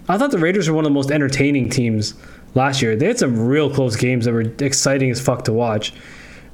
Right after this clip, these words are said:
Um, and I, I, I dig Hunter Renfrow, um, as a player. I think, you know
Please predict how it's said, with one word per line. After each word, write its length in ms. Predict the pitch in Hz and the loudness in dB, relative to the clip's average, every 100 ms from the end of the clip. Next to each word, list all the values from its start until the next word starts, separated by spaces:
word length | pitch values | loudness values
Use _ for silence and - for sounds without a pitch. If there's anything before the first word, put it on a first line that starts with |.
| - | -6
Um, 500 | 135 120 117 110 127 - | -2 0 2 0 -2 -4
and 120 | 170 170 | -2 0
I, 40 | 151 151 | 2 0
I, 120 | 170 160 | 0 0
I 60 | |
dig 260 | 175 147 151 | 2 2 2
Hunter 280 | 143 143 139 | 0 2 2
Renfrow, 560 | 117 135 151 156 160 - - - - - - | 2 2 2 0 -2 -8 -20 -20 -20 -18 -4
um, 680 | 143 127 120 117 110 110 127 - - - - - - | 0 2 2 0 0 -2 -6 -14 -20 -20 -20 -20 -4
as 140 | 139 | -2
a 40 | 123 | 0
player. 360 | 135 123 143 | 0 2 2
I 80 | 143 | 0
think, 320 | 131 135 123 | 2 0 0
you 480 | 160 151 392 - 139 | -6 -8 -12 -6 -2
know 280 | 117 117 127 | 0 0 -2